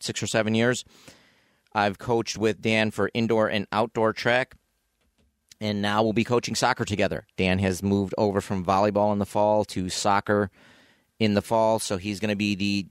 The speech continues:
J V girls, uh, soccer coach. So he'll be with us for the, that first week of tryouts, and it's fun because the first week, yeah, we've got drills set up, yeah, we've got, um,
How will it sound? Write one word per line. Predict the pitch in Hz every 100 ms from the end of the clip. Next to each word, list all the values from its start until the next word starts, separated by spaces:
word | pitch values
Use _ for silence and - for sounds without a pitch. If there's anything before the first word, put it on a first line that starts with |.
| -
J | - 107 110
V | 104 110
girls, | 98 110 110 110 104 - _ _ _ -
uh, | 98 85
soccer | 87 - 120 123
coach. | 120 131 - - -
So | - 101
he'll | 107
be | 101 107
with | 107 110
us | 110 -
for | 104
the, | 101 101 -
that | 98 -
first | - 113 104
week | 95 107 117 - - - - -
of | 110 98 -
tryouts, | - 120 131 135 - - - _ _ _ _ _ _ -
and | 120 117 123 123 123 -
it's | 143 -
fun | - 165 139 - _ - -
because | 110 127 104
the | 110
first | - 135 139 117
week, | 131 139 -
yeah, | 120
we've | 117 110
got | 120 113
drills | 117 123 113
set | - 123
up, | 120 120
yeah, | - 110 110
we've | 107 107 -
got, | 110 107 110 - -
um, | 107 101 98 95